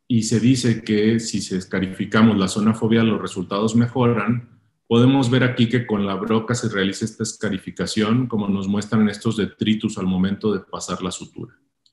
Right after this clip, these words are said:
Esto muy importante al momento de fijar la reparación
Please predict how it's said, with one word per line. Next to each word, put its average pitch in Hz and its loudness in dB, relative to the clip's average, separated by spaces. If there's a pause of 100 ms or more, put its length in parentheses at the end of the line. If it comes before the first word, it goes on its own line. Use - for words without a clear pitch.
(260)
Esto 117 2
muy 117 8
importante 113 4
al 101 0
momento 104 2
de 101 0
fijar 98 -4
la 104 -2
reparación 95 -4